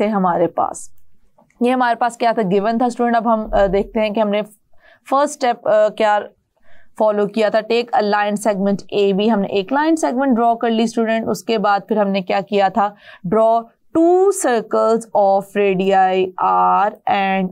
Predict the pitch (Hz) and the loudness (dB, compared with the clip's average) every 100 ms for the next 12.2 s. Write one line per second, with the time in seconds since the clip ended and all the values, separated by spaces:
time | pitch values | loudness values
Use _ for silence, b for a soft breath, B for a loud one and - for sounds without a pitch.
0 | 185 190 180 180 175 175 180 208 311 - | -4 -2 0 0 0 0 2 2 -2 -6
1 | _ _ _ - 202 240 240 262 254 214 | _ _ _ -4 0 0 -2 -4 -2 0
2 | 208 254 262 233 196 208 - 208 190 214 | 0 0 0 0 0 -2 0 0 0 -2
3 | 202 - - 208 214 233 226 196 180 196 | -2 -2 0 2 2 0 0 0 0 -2
4 | 175 160 196 196 226 226 240 226 - 202 | -2 0 0 0 -2 0 2 2 2 -2
5 | - 202 196 190 202 202 190 180 180 185 | 0 0 2 2 0 0 2 0 0 -2
6 | 190 185 175 208 285 B B B 185 185 | -2 -2 -2 -4 -4 B B B 0 0
7 | 180 185 185 202 208 196 269 - 285 269 | 0 -2 0 -2 -2 -2 -4 -4 -4 0
8 | 294 294 - 202 196 208 208 b b b | -2 -2 -4 -2 0 -2 -6 b b b
9 | _ 226 254 262 269 269 _ _ _ _ | _ -4 -2 0 -2 -6 _ _ _ _
10 | 269 294 262 247 247 185 170 220 208 214 | -4 0 0 -2 -6 -8 -2 0 0 -2
11 | 208 196 208 196 202 202 226 202 214 214 | -4 -4 -2 0 0 -2 -2 -2 -2 0
12 | 233 233 | 2 2